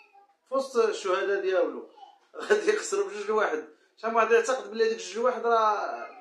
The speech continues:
راه تماركاو شي بيوز بشي طريقة عجيبة، ولا شي واحد ضربها في شي واحد ودخلات، ولا شي واحد مارك على راسو ودخلات. آه، الغريب في الأمر هو أن اللي غادي يماركي البيت نتاع غين، نتاع الجزائر هو الغين. يعني الغين هي اللي ماركات على راسها،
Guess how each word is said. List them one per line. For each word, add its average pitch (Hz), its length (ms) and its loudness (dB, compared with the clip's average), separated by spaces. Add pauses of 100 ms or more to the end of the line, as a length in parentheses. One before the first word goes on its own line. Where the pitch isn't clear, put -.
(280)
راه 214 200 6
تماركاو 226 420 4
شي 196 200 -2
بيوز 202 200 2
بشي 190 180 -8
طريقة 185 340 -2
عجيبة، 175 580 4
ولا 160 220 0
شي 170 120 -6
واحد 135 160 -10
ضربها 151 200 -4
في - 80 -8
شي 151 80 -12
واحد 131 140 -8
ودخلات، 147 520 0
ولا 147 100 -14
شي 143 100 -14
واحد 135 120 -10
مارك 143 240 -6
على 139 180 0
راسو 139 260 -4
ودخلات. 156 460 -6 (880)
آه، - 400 0 (260)
الغريب 254 260 4
في 247 60 -4
الأمر 240 260 0
هو 240 120 2
أن 233 200 0
اللي 220 380 -2
غادي 233 440 2
يماركي 214 400 -6
البيت 175 380 -10
نتاع 185 400 0
غين، 196 480 -4
نتاع 185 240 -4
الجزائر 170 460 -4
هو 160 220 0
الغين. 131 480 -4 (400)
يعني 160 180 -2
الغين 190 320 2
هي 233 140 6
اللي 277 140 0
ماركات 220 300 -4
على 156 200 -4
راسها، - 260 -12